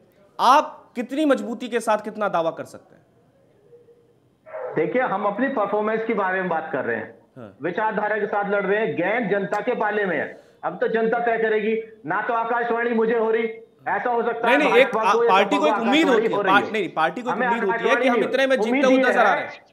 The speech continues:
Speaker 2: कि परफॉर्मेंस बहुत अच्छा, बहुत अच्छा होने जा रहा है परफॉर्मेंस, ये हमें उम्मीद है।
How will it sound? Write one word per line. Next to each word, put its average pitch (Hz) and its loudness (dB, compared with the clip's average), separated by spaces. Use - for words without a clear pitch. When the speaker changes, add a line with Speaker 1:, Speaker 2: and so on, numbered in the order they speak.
Speaker 2:
कि 277 -4
परफॉर्मेंस 247 -2
बहुत 165 -2
अच्छा, 247 -4
बहुत 202 -2
अच्छा 269 -2
होने 247 -2
जा 214 -2
रहा 190 -2
है 185 -6
परफॉर्मेंस, 147 -4
ये 202 -2
हमें 247 -2
उम्मीद 202 -2
है। 247 -6